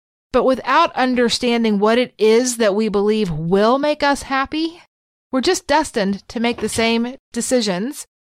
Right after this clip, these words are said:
or make the same, create the same results again. I think that's a better way to say it. We're just destined to create the same results again. We keep making different decisions,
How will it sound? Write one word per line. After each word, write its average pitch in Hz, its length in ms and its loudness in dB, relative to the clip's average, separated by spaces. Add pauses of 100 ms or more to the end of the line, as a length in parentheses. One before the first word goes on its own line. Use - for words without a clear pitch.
(300)
or 220 120 2
make 233 180 2
the 233 100 0
same, 220 520 0 (480)
create 320 280 0
the 262 80 0
same 240 260 2
results 208 380 4
again. 170 240 -2
I 160 60 -2
think 185 120 0
that's 180 120 -6
a 196 60 2
better 175 260 -2
way 143 120 -8
to - 80 -12
say - 240 -10
it. - 140 -18
We're 226 140 2
just 226 240 -2
destined 247 340 0
to 208 60 2
create 196 300 -2
the 185 80 -8
same 185 240 -4
results 254 380 0
again. 135 320 -10 (500)
We 185 120 0
keep 320 200 -2
making 262 360 0
different 214 280 -2
decisions, 226 600 0